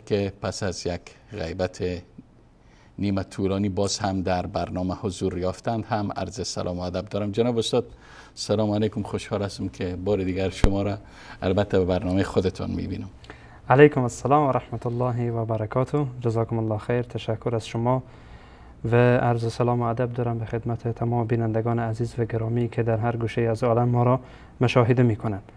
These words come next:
Speaker 2: در خدمت شما هستیم.
Speaker 1: سلامت باشین استاد گرامی. البته بینندگان عزیز و گرامی همان گونه که مطلع هستید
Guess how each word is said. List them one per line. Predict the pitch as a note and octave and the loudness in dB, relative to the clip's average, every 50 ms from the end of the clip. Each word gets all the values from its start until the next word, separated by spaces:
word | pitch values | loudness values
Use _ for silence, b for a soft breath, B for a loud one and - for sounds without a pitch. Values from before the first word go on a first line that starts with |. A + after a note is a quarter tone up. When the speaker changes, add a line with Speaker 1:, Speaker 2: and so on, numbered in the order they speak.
| - - - | -20 -2 0
Speaker 2:
در | A#2+ A2+ | 0 2
خدمت | - - A#2+ B2 B2+ B2+ - B2 | 4 2 4 4 4 2 2 0
شما | - - B2 A#2 A#2 | 0 2 0 2 2
هستیم. | A#2 A2+ G#2+ - - A2+ G#2 G#2+ - - - B B B B B B B B B B B B B B B B B - | 2 0 -2 -2 -6 -8 -8 -8 -12 -20 -20 B B B B B B B B B B B B B B B B B -4
Speaker 1:
سلامت | - - B2+ B2 B2+ C3 C#3+ C3+ | 0 2 4 4 6 6 4 4
باشین | A#2+ B2 A#2 - - A#2+ A2 G#2+ G2 B B B B C3+ - | 4 2 0 2 2 0 0 0 -2 B B B B -8 -6
استاد | A2 - - - A2+ G#2+ G#2 | -4 -4 0 2 2 4 4
گرامی. | A2 G2 F#2 G#2 F#2+ G2+ G2+ G#2 A2 A2 G#2+ G2+ B B B B - - - G#2 G#2 G2+ G2+ G2 F#2+ - - | 2 2 2 2 2 2 2 2 2 0 0 -2 B B B B -20 -10 -6 -4 -2 -2 -2 -2 -4 -2 -4
البته | G#2+ G2+ A2+ A2+ A2+ - A2 | -2 -2 -2 -2 0 0 0
بینندگان | A2 G#2+ G#2 G2 G2+ F#2+ G2+ G2+ | 0 0 0 0 0 0 0 0
عزیز | G2+ G2 G2 - - - F2+ F2+ - - G2+ - - - | 0 -2 -2 -4 -4 -6 -8 -8 -8 -10 -10 -8 -2 0
و | F#2 F#2+ F#2+ F#2 F2+ - - - G#2+ F#2+ | 0 2 2 0 -2 -4 -12 -16 -10 -2
گرامی | - F#2+ F#2 E2+ E2+ F#2 F#2+ F#2+ | 0 0 0 0 -2 -2 -2 -2
همان | F2+ - - - F#2+ F#2 F#2 F#2 | -4 -4 -6 -6 -4 -4 -4 -4
گونه | F2+ F2 F#2 F2+ F2 E2+ - | -4 -4 -6 -6 -6 -8 -8
که | - - F2+ F2+ F2+ F2 - - - - - - - - - - - - | -4 -4 -2 -2 -4 -6 -10 -18 -20 -20 -20 -20 -20 -20 -20 -20 -14 -8
مطلع | F2 F#2 F2+ - - - G2+ G2 F#2 | -6 -4 -4 -6 -6 -8 -6 -4 -4
هستید | F2 - - F#2 - - - - A#2 A2 - - | -6 -4 -6 -6 -6 -6 -2 -2 -2 -2 -2 -8